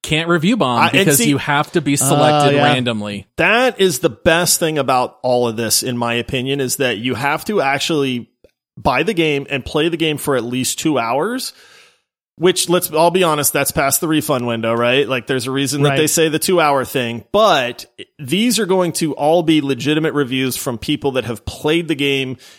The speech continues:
Speaker 2: I think you're a hundred percent right, Paul, in that this fixes review bombing, which you guys know is one of my pet peeves. Uh, unless a game deserves it.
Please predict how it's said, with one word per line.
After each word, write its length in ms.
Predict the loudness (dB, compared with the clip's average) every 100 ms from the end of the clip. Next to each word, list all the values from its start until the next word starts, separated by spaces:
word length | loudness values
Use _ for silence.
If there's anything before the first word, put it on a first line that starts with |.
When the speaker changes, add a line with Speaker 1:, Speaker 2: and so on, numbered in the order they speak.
| _ _
Speaker 2:
I 100 | -4
think 240 | -2 -4 -2
you're 160 | -4
a 40 | -4
hundred 280 | 0 0 2
percent 300 | 0 -2 -2
right, 180 | -2 -2
Paul, 260 | -2 0
in 60 | -2
that 240 | -6 -8
this 360 | -4 0 2 0
fixes 500 | -2 -4 -2 -6 -6
review 340 | -6 -4 -4 -2
bombing, 380 | -2 -2 -4
which 160 | -6 -4
you 60 | -4
guys 220 | -2 -2
know 140 | -2
is 140 | -2 -4
one 140 | -6
of 120 | -6
my 140 | -8 -8
pet 240 | -8 -6
peeves. 480 | -4 -2 -2 -4 -8 -14 -20 -20 -20 _ _
Uh, 160 | -4 -2
unless 240 | 2 2 2
a 40 |
game 200 | 0 0
deserves 420 | 0 0 2 2 0
it. 180 | 0